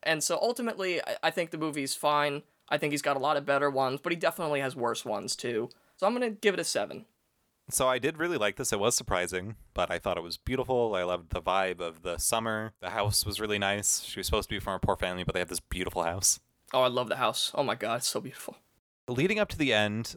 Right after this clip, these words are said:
Speaker 2: I was sad about her losing her sanity, but as they're running after her, I was feeling really emotional. I was like, "If they cinch this movie, I'm gonna give it a nine. I really liked it so far." And the ending is just so off-tone, so unusual that I didn't like the way it ended. I don't mind the U S Japanese politics in it.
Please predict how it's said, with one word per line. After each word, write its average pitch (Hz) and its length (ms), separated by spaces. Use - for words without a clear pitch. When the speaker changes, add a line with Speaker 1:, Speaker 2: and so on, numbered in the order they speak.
Speaker 2:
I 127 120
was 135 280
sad 160 320
about 113 540
her 113 180
losing 110 240
her 113 140
sanity, 92 560
but 90 280
as 117 200
they're 127 160
running 113 240
after 95 240
her, 95 160
I 92 40
was 95 120
feeling 101 240
really 123 180
emotional. 98 400
I 90 120
was 92 140
like, 90 220
"If - 80
they 147 220
cinch - 300
this 120 180
movie, 95 360
I'm 95 180
gonna 104 120
give 98 140
it 90 80
a 87 40
nine. 90 460
I 87 60
really 104 420
liked 92 220
it 92 80
so 92 160
far." 90 380
And 104 120
the 117 60
ending 120 260
is 107 100
just 104 200
so 127 280
off-tone, 101 760
so 117 320
unusual 95 440
that 82 260
I 101 80
didn't 90 180
like 85 140
the 92 60
way 87 80
it 85 60
ended. 90 200
I 139 40
don't 156 100
mind 123 180
the 113 60
U 107 120
S - 280
Japanese 98 380
politics 90 420
in 87 80
it. 87 160